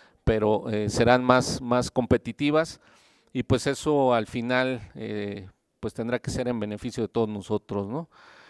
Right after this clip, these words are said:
Eh, las pérdidas de energía también, eh, pocas veces, eh, volteamos a ver justamente esa parte, ¿no?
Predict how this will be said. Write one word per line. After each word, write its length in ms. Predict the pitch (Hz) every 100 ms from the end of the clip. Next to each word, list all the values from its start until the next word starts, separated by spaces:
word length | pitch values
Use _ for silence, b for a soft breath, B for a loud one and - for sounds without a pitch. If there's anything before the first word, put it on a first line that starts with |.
| b b b
Eh, 260 | - 120 120
las 180 | 120 120
pérdidas 400 | - 151 156 135
de 60 | 120
energía 520 | 120 107 - 160 175
también, 600 | - 139 123 135 147 147 -
eh, 440 | 127 117 113 113 -
pocas 300 | 139 151 127
veces, 720 | 143 147 151 139 120 - -
eh, 160 | 117 110
volteamos 540 | 113 - 139 139 -
a 60 | 117
ver 200 | 131 131
justamente 680 | - 127 139 127 127 127
esa 200 | 131 131
parte, 460 | 120 120 127 - 107
¿no? 240 | 107 147